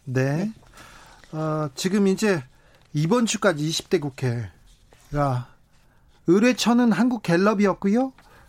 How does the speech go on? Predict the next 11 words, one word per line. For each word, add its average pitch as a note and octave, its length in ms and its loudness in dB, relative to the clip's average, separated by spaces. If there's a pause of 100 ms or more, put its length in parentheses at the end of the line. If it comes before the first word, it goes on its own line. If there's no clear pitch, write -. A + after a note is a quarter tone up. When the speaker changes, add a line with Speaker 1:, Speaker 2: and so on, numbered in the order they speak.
Speaker 1:
그다음에 D#3+ 300 -2
응답률은 F#3 680 2
십사 D#3 440 -2
퍼센트였습니다. F3+ 1080 -4
그리고 D#3 380 -8 (200)
전화조사원 E3 840 0
인터뷰로 D#3 680 -2 (640)
응답 D#3 640 0
방식은 D3 560 -4
했고요. E3+ 360 -2 (580)
어, D#3 420 -8